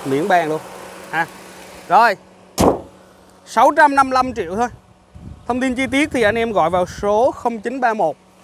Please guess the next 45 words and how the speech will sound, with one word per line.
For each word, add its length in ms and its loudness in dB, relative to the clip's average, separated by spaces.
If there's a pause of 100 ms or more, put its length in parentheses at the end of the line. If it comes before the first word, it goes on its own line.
(240)
hai 280 0
hai 300 0
sáu 180 -2
sáu 200 -2
sáu 140 0
chín 240 -2
nha. 120 -4 (480)
Xe 220 0
đang 180 2
đậu 200 0
ở 80 -4
sáu 280 -4
trăm 180 -4
lẻ 160 -4
ba 200 0
Lê 200 2
Văn 140 -4
Lương, 220 0
phường 260 -4
Tân 140 -6
Phong, 300 -4
quận 120 -6
bảy 240 -8
nha 100 -4
anh 100 0
em. 140 0 (340)
Đó, 180 4
giá 340 0
thì 200 -4
còn 220 -2
thương 200 -6
lượng 240 -6
bớt 140 -4
lọc 160 -4
lá 200 0
cho 140 -2
anh 100 -2
em 160 -6
nào 120 -4
vui 180 -4
vẻ 180 -8
thiện 300 -10
chí 220 -4
mua 220 -6
nhanh 240 -4